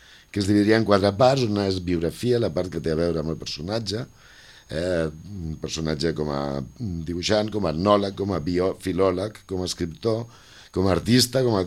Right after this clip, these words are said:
ma-, pintor, maquetista, té moltes facetes interessants,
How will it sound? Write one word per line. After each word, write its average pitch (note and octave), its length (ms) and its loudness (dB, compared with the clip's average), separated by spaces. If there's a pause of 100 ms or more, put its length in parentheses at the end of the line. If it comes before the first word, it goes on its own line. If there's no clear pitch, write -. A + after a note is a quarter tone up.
(100)
ma-, G2+ 240 -2 (260)
pintor, G#2 460 0
maquetista, A2+ 720 -4 (340)
té F#2+ 120 -4
moltes F#2+ 320 -2
facetes E2+ 380 -4
interessants, B2+ 640 -8